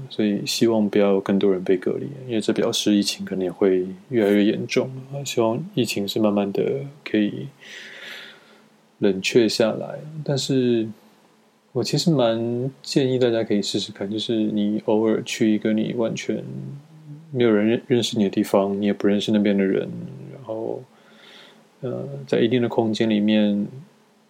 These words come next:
让自己可以很专注在自己身上。你不见得要被隔离，不见得是这种空间要被限制住，但是你可以就是，你知道，你，你，让你不要有太多外在的东西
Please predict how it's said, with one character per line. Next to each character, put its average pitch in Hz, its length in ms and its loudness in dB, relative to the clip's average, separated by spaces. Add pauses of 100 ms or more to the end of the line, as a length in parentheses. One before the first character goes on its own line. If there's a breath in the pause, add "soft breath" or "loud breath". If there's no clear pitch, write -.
(300)
让 117 200 0
自 120 120 4
己 - 360 -4
可 107 200 0
以 107 800 -2 (1120)
很 101 540 -2 (120)
专 143 200 4
注 156 100 6
在 139 140 8
自 117 60 0
己 107 120 8
身 101 180 2
上。 98 200 0 (1700 loud breath)
你 117 80 -4
不 127 80 -2
见 156 120 8
得 127 60 6
要 123 140 6
被 117 180 4
隔 95 240 2
离， 90 160 2
不 92 140 2
见 139 120 4
得 113 120 4
是 110 120 0
这 113 140 2
种 95 180 2 (280)
空 113 180 0
间 110 160 2
要 - 60 2
被 104 80 4
限 101 200 0
制 98 160 -2
住， 117 160 -12
但 123 160 0
是 113 140 0
你 110 100 -4
可 - 140 -2
以 104 240 -2
就 - 140 -10
是， - 200 -6 (280)
你 139 120 -6
知 107 80 2
道， 101 140 2
你， 107 140 0
你， 120 200 -2
让 120 160 0
你 104 200 0 (640 loud breath)
不 147 80 6
要 165 60 10
有 135 60 6
太 131 140 4
多 120 160 4
外 113 160 4
在 107 160 4
的 98 240 0
东 104 240 -2
西 101 340 2